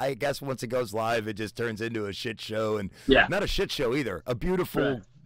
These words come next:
Speaker 1: Green Jello show or G-, jelly,
Speaker 2: Yeah.
Speaker 1: Jello or jelly.
Speaker 2: Well, and that's the thing. We're all serious musicians, so we're like, "All right, we're gonna get these songs fucking perfect." And he comes up to me and he's all, "Well, did you guys learn all the songs?"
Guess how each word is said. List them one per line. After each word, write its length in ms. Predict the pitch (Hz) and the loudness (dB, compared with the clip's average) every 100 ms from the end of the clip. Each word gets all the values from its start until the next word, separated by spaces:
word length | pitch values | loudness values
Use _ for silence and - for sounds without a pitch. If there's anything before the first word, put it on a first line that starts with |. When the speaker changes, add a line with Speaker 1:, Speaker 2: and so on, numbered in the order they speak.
| - | -8
Speaker 1:
Green 260 | 131 170 160 | -2 0 0
Jello 360 | 123 180 180 127 | 0 2 2 0
show 280 | - 123 101 | 0 0 2
or 80 | 113 | 0
G-, 260 | 127 143 | 0 -2
jelly, 340 | 98 131 110 87 | 0 0 0 -2
Speaker 2:
Yeah. 80 | 95 - - | -8 -14 -12
Speaker 1:
Jello 340 | - 135 156 | -2 0 2
or 80 | 156 | 0
jelly. 340 | 101 101 90 71 _ _ _ - | 0 -2 -2 -6 _ _ _ -2
Speaker 2:
Well, 340 | 180 208 214 190 | 8 10 10 8
and 120 | 185 | 6
that's 180 | 196 196 | 4 4
the 60 | - | -2
thing. 220 | 196 180 | 0 2
We're 160 | 143 | 2
all 200 | 151 147 | 4 2
serious 420 | 147 160 160 151 - | 2 0 0 -2 -4
musicians, 580 | 143 131 165 143 117 | -6 -4 -6 -4 -4
so 80 | - | -2
we're 140 | 127 131 | 2 4
like, 220 | 110 127 | 4 6
"All 60 | 131 | 8
right, 180 | 123 | 8
we're 100 | 131 143 | 6 0
gonna 180 | 127 | -2
get 240 | 104 - - | -2 -4 -2
these 160 | 135 | -6
songs 440 | - 143 262 269 - - | -6 -8 -8 -8 -12 -8
fucking 340 | - - - | -6 -4 -4
perfect." 580 | - 139 143 - 131 - - - - | 0 4 4 6 4 4 -14 -14 4
And 100 | 151 | 10
he 140 | 185 | 10
comes 320 | 196 190 170 156 | 10 8 4 2
up 160 | 156 | 0
to 100 | - | 0
me 80 | 151 | 2
and 100 | 147 | 2
he's 120 | 143 | 4
all, 320 | 131 127 123 - _ - - | 4 4 2 -4 _ -20 10
"Well, 340 | 214 220 196 - _ _ | 12 12 10 2 _ _
did 140 | - 185 | -4 2
you 80 | 196 | 4
guys 260 | 185 180 180 | 4 4 4
learn 180 | 185 | 4
all 120 | 175 170 | 4 0
the 80 | |
songs?" 520 | 151 170 160 180 208 | 0 2 2 2 0